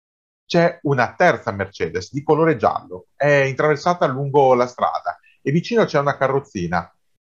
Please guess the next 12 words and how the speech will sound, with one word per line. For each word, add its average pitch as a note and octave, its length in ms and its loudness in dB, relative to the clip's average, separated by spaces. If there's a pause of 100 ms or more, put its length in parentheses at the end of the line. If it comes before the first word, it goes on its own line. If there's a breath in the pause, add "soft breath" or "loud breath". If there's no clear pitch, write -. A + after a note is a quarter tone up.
(120)
L'autista A2+ 560 0
ovviamente A2+ 480 -2
rallenta C#3 760 0
perché - 260 -14
pensa A#2+ 360 -4
che G2 100 -14
si - 160 -18
tratti G#2+ 580 -4
del - 160 -12
classico G#2 400 -4
incidente, G2 1040 -2
magari G#2 480 -2